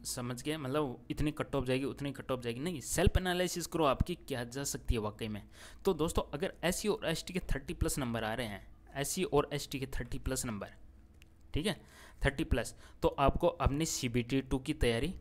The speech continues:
कंटिन्यू रखनी चाहिए, ठीक है। और बात करें ओबीसी और जनरल की,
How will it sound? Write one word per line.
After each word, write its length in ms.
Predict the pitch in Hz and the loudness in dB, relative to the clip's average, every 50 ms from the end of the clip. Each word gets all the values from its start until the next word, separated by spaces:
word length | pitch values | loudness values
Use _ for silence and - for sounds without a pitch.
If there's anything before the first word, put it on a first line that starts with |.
| - - | -4 -4
कंटिन्यू 360 | 110 98 - 123 117 127 127 | -4 -2 0 0 0 0 0
रखनी 260 | 117 117 - 113 113 107 | 0 -2 -2 -4 -6 -4
चाहिए, 300 | - 104 101 98 95 - - - - - | -6 -6 -8 -8 -10 -10 -12 -10 -6 -2
ठीक 120 | 151 185 | 0 2
है। 100 | 214 175 - - - - - - - - - - | 2 2 2 -2 -8 -12 -18 -18 -18 -12 -2 2
और 140 | 175 180 170 | 2 4 6
बात 220 | 143 143 147 - | 4 2 2 2
करें 160 | - 175 - - | 2 2 2 4
ओबीसी 420 | - 139 143 131 - 147 - - | 4 4 6 6 6 4 4 2
और 120 | - 151 143 | 2 2 4
जनरल 300 | - 131 131 131 135 139 | 2 2 2 2 2 0
की, 180 | 135 139 123 | 0 -4 -8